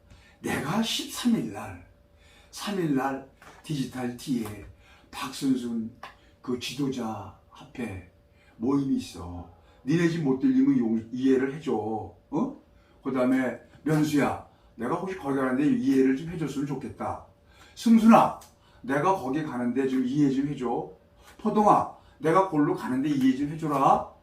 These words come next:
어, 미안해. 어, 미안하고 그렇다." 그리고 학원을, 이 층에 좋은 자리가 있습니다. 이 층에 학원이 무척 좋은 자리가 새 거가 있어요.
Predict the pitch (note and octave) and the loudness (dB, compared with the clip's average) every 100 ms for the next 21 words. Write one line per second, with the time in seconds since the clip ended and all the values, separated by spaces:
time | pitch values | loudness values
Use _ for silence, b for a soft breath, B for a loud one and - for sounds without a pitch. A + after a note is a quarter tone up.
0 | - A2+ A#2 C3+ D#3 C#3 A2+ A#2 A#2+ G2 | -12 -8 -2 0 2 0 -2 -4 -6 -10
1 | - - - F#2+ - - - E3 A#2 - | -18 -20 -14 -12 -12 -14 -8 -6 -6 -4
2 | C#3+ - - - G#2 F#2+ F#2+ F2 b b | -4 -4 -10 -14 -14 -12 -12 -14 b b
3 | b - B2 C3 F#3+ G3 B B - - | b -4 0 2 2 2 B B -18 -10
4 | - B3 C#4 B3 - - - _ b b | 0 4 8 8 6 0 -10 _ b b
5 | b - F3 A3+ - G#3+ G#3 G#3 G3+ - | b -2 4 4 4 0 0 -2 -4 -8
6 | - _ _ _ - - D#3+ C#4 D#4 C4+ | -14 _ _ _ -10 0 4 6 6 6
7 | B3+ A#3 A3+ G3 C#3 A#2 G#2+ F#2 F2 - | 6 4 2 0 -4 -6 -8 -10 -14 -20
8 | - _ _ b b b b - F#3+ E3+ | -20 _ _ b b b b -10 -8 -6
9 | F#3 F#3+ G3 F#3+ G3+ F3+ F3+ F#3+ F#3+ A3+ | -6 -2 0 0 -2 -4 -4 -4 -6 -6
10 | C#4+ D#4 F4 - C#4+ C#4+ - F3+ F3+ F3 | -4 -2 -2 2 4 4 2 2 0 0
11 | D3+ C#3+ D3+ - G3+ G#3+ A3 A#3+ - D3+ | 0 0 -2 -6 -4 -2 0 0 -2 -4
12 | B2 | -6